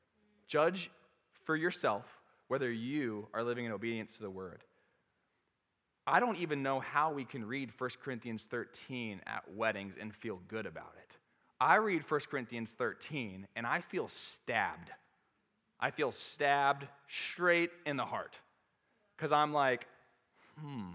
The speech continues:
I'm looking for one of these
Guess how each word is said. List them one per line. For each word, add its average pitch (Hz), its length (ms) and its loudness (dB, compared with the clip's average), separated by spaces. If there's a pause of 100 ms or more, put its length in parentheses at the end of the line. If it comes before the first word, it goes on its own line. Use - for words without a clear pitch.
(1700)
I'm 156 160 -4
looking 196 240 0
for 165 240 -2
one 147 380 -2
of 147 180 -4
these 120 220 -4